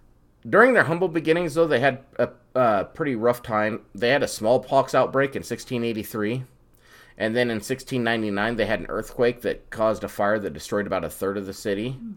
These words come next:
Speaker 2: good grief.
Speaker 1: Uh, while they were rebuilding from this, they had a yellow fever outbreak that ended up killing about fifteen percent of the remaining population. And this kinda got it gained as a reputation as the least healthy place of the original thirteen colonies.
Speaker 2: Hmm.
Speaker 1: Uh, they were also blessed with malaria,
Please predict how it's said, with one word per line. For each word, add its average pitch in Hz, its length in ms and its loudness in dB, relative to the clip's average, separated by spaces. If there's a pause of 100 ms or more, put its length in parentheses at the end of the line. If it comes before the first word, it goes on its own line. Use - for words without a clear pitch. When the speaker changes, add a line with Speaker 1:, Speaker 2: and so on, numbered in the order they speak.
(120)
Speaker 2:
good 214 180 -20
grief. - 220 -20
Speaker 1:
Uh, 185 340 4
while 120 260 4
they 120 120 6
were 107 180 4
rebuilding 120 460 2
from 98 220 -4
this, 123 280 2
they 113 120 2
had 110 120 2
a 98 60 -2
yellow 110 240 2
fever 127 400 0
outbreak 98 420 0
that 95 140 -2
ended 104 240 -4
up - 160 -4
killing 113 260 -2
about 92 240 -4
fifteen 117 380 -4
percent 101 340 -6
of 87 80 -6
the 90 100 -4
remaining 90 360 -6
population. 90 800 -4 (800)
And 107 320 -2
this 117 140 -4
kinda 196 240 2
got 151 180 4
it 120 220 -4
gained 127 340 0
as 113 240 0
a 110 40 -2
reputation 120 580 -2
as 95 140 -4
the 101 100 -2
least 127 220 -2
healthy 123 260 0
place 135 320 -4
of 98 80 -4
the 98 120 -4
original 107 360 -4
thirteen 110 340 -8
colonies. 123 520 -6 (240)
Speaker 2:
Hmm. 277 160 -2 (520)
Speaker 1:
Uh, 135 200 6
they 143 120 4
were 147 140 6
also 175 220 4
blessed 139 260 2
with 120 160 0
malaria, 113 560 0